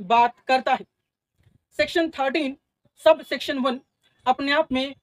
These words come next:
उन eight grounds को mention करता है जिन grounds के basis पर divorce petition file किया जा सकता है, either by husband or by wife।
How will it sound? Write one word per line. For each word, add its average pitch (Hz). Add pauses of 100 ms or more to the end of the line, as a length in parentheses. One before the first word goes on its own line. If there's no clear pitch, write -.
उन 320 (180)
eight 294 (140)
grounds 294
को 277 (300)
mention 285
करता 247
है 220 (1080)
जिन 302
grounds 320
के -
basis 285
पर 233 (480)
divorce 262
petition 277 (400)
file 320
किया 269
जा 254
सकता 254
है, 240 (720)
either 277
by 247
husband 277 (280)
or 262 (200)
by 240 (280)
wife। 233